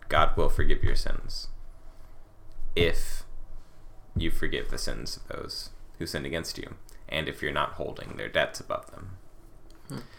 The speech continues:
Speaker 1: What does Jesus say? Uh, is, it's the end of the prayer in Matthew, right? He says, uh, "For if you do not forgive those who sin against you, neither will your Father in heaven forgive you of your sins."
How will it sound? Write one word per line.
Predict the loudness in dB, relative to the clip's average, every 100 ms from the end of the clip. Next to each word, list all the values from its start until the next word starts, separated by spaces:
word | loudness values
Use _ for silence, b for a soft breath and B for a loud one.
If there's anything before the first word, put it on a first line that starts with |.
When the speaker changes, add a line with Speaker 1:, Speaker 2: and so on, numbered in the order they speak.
| B B
Speaker 1:
What | 2
does | 2
Jesus | 0 -2 -4
say? | 4 8 8 8
Uh, | 6 6 2 0
is, | -2
it's | 0 -4 -2
the | 0
end | 2
of | 0 0
the | -2
prayer | 2 4 4
in | 6
Matthew, | 4 2 -2
right? | 0 0 -6 -18 -18
He | -6
says, | 0 2 4
uh, | 2 2 B B B
"For | -2 2 2
if | 2
you | 0
do | 0
not | 2 0 -2
forgive | -2 -2 0
those | -2 -2
who | -8
sin | -8 -8
against | -8 -10 -6
you, | -6
neither | -4 -4 -4
will | -4 -4
your | -6
Father | -2 -2 -2
in | -6
heaven | -10 -12 -10
forgive | -10 -10 -8
you | -10
of | -8
your | -10
sins." | -8 -10 -10